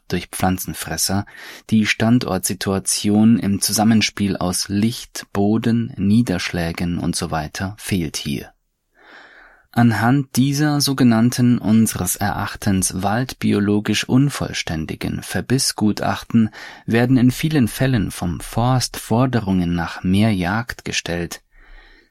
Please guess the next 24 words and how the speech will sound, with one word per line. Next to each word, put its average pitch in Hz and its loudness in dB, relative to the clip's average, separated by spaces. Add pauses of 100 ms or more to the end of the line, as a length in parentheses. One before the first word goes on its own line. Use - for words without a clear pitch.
Die 107 4
tatsächliche 104 -2
Bestandsgröße 98 -2
von 131 0
Rehpopulationen 120 2
lässt 107 0
sich - -2
allerdings 107 2
durch 107 -2
Verbissgutachten - 0
nicht 110 2
ermitteln. 90 0 (500)
Ebenso 113 4
wenig 98 2
können 101 4
daraus 87 -2
Rückschlüsse 87 -4
gezogen 104 0
werden 101 0
über 107 0
die 123 -2
Eignung 95 -2
eines 90 -4
Lebensraums 101 2